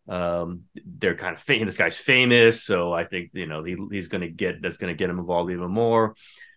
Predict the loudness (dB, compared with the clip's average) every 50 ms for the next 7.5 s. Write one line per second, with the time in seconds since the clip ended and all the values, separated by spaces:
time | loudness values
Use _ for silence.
0 | _ -8 -4 -2 0 0 0 0 0 -2 -4 -4 -6 -8 -12 -16 _ _ _ _
1 | _ _ 2 4 4 4 4 2 0 0 2 2 2 4 4 2 2 2 2 4
2 | 6 6 6 6 4 2 0 0 -2 0 2 2 4 4 4 2 2 2 0 -2
3 | -4 _ _ _ _ _ _ _ -8 -4 -2 0 0 0 0 0 0 2 2 4
4 | 4 2 2 0 -2 -2 0 0 0 2 2 0 0 -2 -8 -8 -8 -6 -6 -10
5 | -10 -12 -14 -8 -6 -6 -4 -4 -2 -2 -2 0 2 4 4 4 4 2 -2 -8
6 | -6 -4 -6 -6 -6 -8 -12 -12 -4 0 2 2 2 2 0 0 2 2 2 0
7 | -4 -10 -10 -10 -6 -4 -4 -4 -4 -6